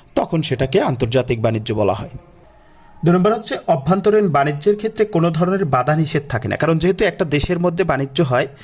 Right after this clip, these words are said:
সেই কারণে যে কোনো জায়গায় যে একটা দেশের যে কোনো স্থানের সাথে যে কোনো স্থানের বাণিজ্য হতে পারে, কোনো বাধা নিষেধ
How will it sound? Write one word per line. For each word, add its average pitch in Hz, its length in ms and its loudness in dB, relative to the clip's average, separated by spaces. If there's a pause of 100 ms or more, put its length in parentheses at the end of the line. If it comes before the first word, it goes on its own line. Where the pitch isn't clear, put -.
(260)
সেই 240 180 -2
কারণে 214 280 2
যে 156 140 0
কোনো 165 220 2
জায়গায় 139 440 2 (100)
যে 139 120 -4
একটা - 220 -2
দেশের 151 300 0
যে 147 120 2
কোনো 156 220 2
স্থানের 139 280 0
সাথে 135 220 -2
যে 117 120 2
কোনো 117 340 2
স্থানের 123 340 0
বাণিজ্য 120 340 -2
হতে 143 200 -2
পারে, 254 240 -4 (140)
কোনো 139 140 2
বাধা 131 280 0
নিষেধ 123 260 -4